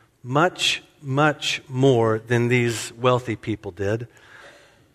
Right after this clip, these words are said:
There's no comparison to be had there. She was all in. They gave a bare minimum to meet the law to get by.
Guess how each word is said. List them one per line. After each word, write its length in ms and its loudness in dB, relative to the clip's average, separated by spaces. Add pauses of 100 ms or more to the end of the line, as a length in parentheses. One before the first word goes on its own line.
(140)
There's 200 4
no 180 6
comparison 640 2
to 80 4
be 160 2
had 320 2
there. 180 4
She 240 2
was 320 4 (100)
all 300 4
in. 380 0 (220)
They 180 2
gave 680 0
a 120 0
bare 280 2
minimum 800 2 (300)
to 140 2
meet 460 0
the 120 2
law 340 4
to 180 -8
get 400 -2
by. 360 -4